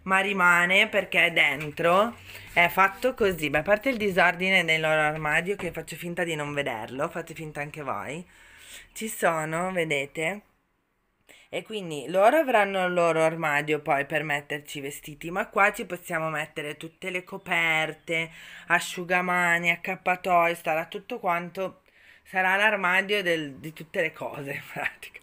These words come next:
che però si devono purtroppo tenere in camera loro perché io non ho, non ho altro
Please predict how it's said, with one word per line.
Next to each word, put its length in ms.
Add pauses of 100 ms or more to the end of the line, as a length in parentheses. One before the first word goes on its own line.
(300)
che 140
però 280
si 160
devono 340
purtroppo 480
tenere 360
in 100
camera 400
loro 380
perché 460 (800)
io 380
non 240
ho, 880 (640)
non 180
ho 160
altro 1040